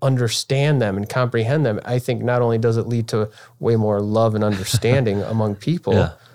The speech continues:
Speaker 1: but it also leads to, like, completely interesting, creative ideas because you can see,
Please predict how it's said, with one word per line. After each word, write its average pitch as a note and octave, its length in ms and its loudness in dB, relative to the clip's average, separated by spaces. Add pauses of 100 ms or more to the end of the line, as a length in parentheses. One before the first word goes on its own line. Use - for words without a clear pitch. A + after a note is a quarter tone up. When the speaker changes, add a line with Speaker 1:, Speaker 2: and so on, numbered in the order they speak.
(100)
Speaker 1:
but B2+ 120 2
it B2+ 80 4
also C3+ 320 2
leads A#2 340 -2
to, A2+ 80 0
like, G2+ 180 -2
completely A#2 500 -2 (400)
interesting, B2 500 -2
creative A#2+ 300 0
ideas B2 360 2
because B2+ 220 -2
you C#3 60 0
can C#3 120 -2
see, B2 240 -2